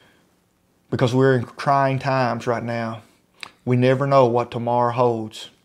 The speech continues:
And it could be you that loses your life next. And if that time comes, I pray and hope that you've heard the call of salvation, that you've answered the call of repentance,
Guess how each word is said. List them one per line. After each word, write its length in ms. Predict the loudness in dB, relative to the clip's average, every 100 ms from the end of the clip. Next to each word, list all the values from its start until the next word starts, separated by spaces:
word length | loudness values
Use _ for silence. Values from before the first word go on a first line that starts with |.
| _ _ _ _ _ -4
And 100 | -2
it 120 | 0
could 240 | 0 0 2
be 140 | 2
you 520 | 2 2 0 0 -4 -12 _
that 140 | -6 -2
loses 380 | 0 0 -2 -2
your 140 | 0
life 400 | 0 -2 -2 -6
next. 520 | -6 -6 -8 -14 -20 _ _ _ _ _ _ _ _ _ _ -6
And 80 | -2
if 80 |
that 180 | 0 0
time 240 | 2 0 0
comes, 400 | 0 0 0 -2
I 120 | -4
pray 480 | -2 -2 0 0 -2
and 100 | -2
hope 420 | 0 2 0 -6 -20 -8
that 200 | -6 -2
you've 100 | -2
heard 240 | 0 0 0
the 80 |
call 320 | -2 0 2 0
of 80 |
salvation, 800 | -2 -2 0 -2 -4 -6 -10 -14 _ _ _ _ _ _ _ _ -8
that 180 | -6 -2
you've 100 | 0
answered 360 | 0 0 -4
the 80 | -6
call 560 | -2 2 2 0 -2 -10 _ _ _ _ _ _ -4
of 140 | -4
repentance, 720 | -2 0 0 0 -12 -14 -20